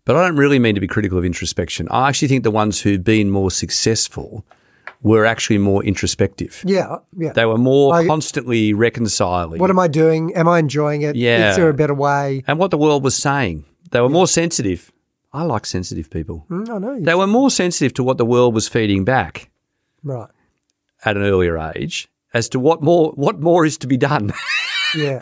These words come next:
Speaker 1: You're not there yet, buddy. You know, what more is to be done, you
Speaker 2: Mm.
Speaker 1: know, on this journey,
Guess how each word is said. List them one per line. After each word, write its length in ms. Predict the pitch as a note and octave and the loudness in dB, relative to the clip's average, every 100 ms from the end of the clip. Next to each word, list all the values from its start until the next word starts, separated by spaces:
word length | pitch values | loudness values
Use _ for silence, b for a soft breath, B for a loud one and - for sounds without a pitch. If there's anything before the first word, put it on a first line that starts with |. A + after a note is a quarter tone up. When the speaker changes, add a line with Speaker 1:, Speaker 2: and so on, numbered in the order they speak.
| F#3+ D#3+ | -8 -2
Speaker 1:
You're 100 | E3 | -2
not 160 | G#3+ | 0
there 160 | F#3+ F3+ | 2 2
yet, 300 | F#3 F#3 C#3 | 2 0 -2
buddy. 320 | C#3 E3+ G#3+ B F#3+ | -2 -2 -6 B -10
You 120 | - F3+ | -4 0
know, 220 | E3 E3+ | 2 2
what 160 | A3 F3+ | 0 -2
more 280 | F3 E3+ | 0 2
is 120 | D#3 - | 0 -2
to 100 | A#2+ | -4
be 120 | A#2 | 0
done, 460 | B2 B2+ G#2 F#2 - | 0 0 -2 -4 -6
you 100 | D3+ | -2
Speaker 2:
Mm. 40 | B2+ | 0
Speaker 1:
know, 640 | A2+ A2 G#2+ G#2+ G#2+ G#2 | 2 4 4 4 4 2
on 220 | A#2 A2 | 2 2
this 200 | G#2+ G2 | 0 -2
journey, 640 | - A2+ A#2+ G#2+ D#2 D#2+ | -2 0 0 0 -4 -12